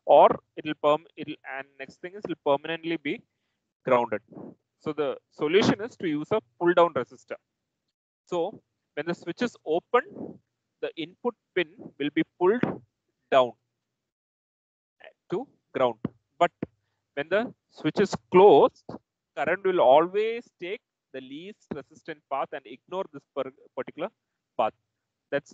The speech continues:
Ohm's law, right? We studied. So it will always choose the least resistant path. A switch offers the least resistant path to five volt. So current will only flow in this particular path. So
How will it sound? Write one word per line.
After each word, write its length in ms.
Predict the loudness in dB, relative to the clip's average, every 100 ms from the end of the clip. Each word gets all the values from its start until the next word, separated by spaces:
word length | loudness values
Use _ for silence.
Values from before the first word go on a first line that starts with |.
| _
Ohm's 280 | 2 2 2
law, 160 | -6 -4
right? 180 | -4 -10 _
We 140 | -14
studied. 340 | -12 -12 -12 -14 _ -2
So 220 | -2 -2 _ _ _ -18
it 80 | -12
will 140 | -10
always 480 | -6 -6 -4 -10 -10
choose 200 | -18 -10
the 120 | -6 -6
least 380 | -8 -14 -12 -10
resistant 400 | -12 -12 -18 -8
path. 120 | -6 -6 -10
A 60 |
switch 340 | -12 -12 -12 -10
offers 380 | 0 0 0 -8
the 80 | -8
least 320 | -10 -12 -14 -16
resistant 440 | -16 -18 -20 -18 -6
path 140 | -6 -6
to 100 | -14 -4
five 140 | -4
volt. 160 | -2 -6 _ _ _ -14
So 80 | -4
current 320 | 0 0 -2
will 140 | -6 -4
only 400 | -4 -4 -6 -10 -8
flow 260 | -6 -4
in 100 | -6 -12
this 140 | -10
particular 480 | -8 -8 -4 -4 -4 _ _ _ _
path. 140 | 0 0 _ _ _ _
So 140 | 2